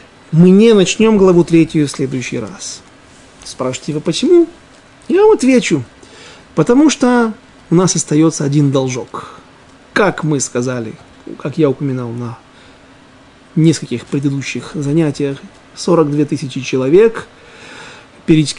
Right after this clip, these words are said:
перечисленные здесь. Скажем опять же по, по Абарбанелю, что это только взрослые мужчины без жён и детей. Но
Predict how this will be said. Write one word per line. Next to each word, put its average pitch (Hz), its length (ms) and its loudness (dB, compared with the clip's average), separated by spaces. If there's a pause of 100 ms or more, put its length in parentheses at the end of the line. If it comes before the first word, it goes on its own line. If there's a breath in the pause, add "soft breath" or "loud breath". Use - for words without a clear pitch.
перечисленные 143 600 0
здесь. 175 580 2
Скажем 160 380 2
опять 131 280 -2
же 147 120 -12
по, 131 120 -8 (200)
по - 180 -8
Абарбанелю, 139 500 -4
что 131 280 -8
это 127 420 -8 (920)
только 156 340 0 (100)
взрослые 127 460 -6
мужчины 202 520 2
без 175 260 4
жён 160 300 2
и 156 40 2
детей. 151 500 0 (440 loud breath)
Но 165 340 4